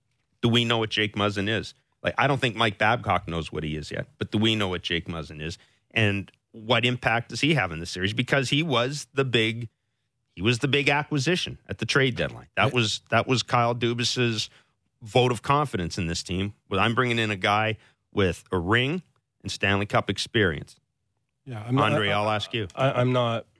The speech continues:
Speaker 2: I'm not positive, um, offensively. You know, he's got a big shot. He could get some, uh, a goal here or there, but I think what he brings is his phys-,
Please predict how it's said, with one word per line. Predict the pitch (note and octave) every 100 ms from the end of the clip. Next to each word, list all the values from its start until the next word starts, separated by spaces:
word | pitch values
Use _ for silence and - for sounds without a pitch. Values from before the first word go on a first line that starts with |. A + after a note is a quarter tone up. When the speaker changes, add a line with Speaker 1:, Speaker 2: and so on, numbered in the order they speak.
| -
Speaker 2:
I'm | C3+
not | D#3 C#3 -
positive, | C3 B2 A#2+ A#2 A#2 A2 G#2 A#2+
um, | A2 G#2 G#2 G2+ - _
offensively. | B2 B2 - A#2+ A2 - E3+ F#3+
You | D3+
know, | A2
he's | C#3 C3+
got | C3
a | A2
big | A#2 G#2
shot. | - A2 B2+
He |
could | B2 A2+
get | A2+ A2+
some, | - A2 G#2 G2+ -
uh, | A2 A2+
a | A2+
goal | A2+ A2+ A#2
here | A#2+ A2+
or | A2
there, | B2+ A#2+
but | A2+ A2 - _ _ _
I | C#3 C#3+
think | C#3
what | A#2+ A2
he | C3+
brings | A#2+ A#2 A#2 A2+ G#2+
is | G#2+ G2
his | G#2+ G2+
phys-, | - A2+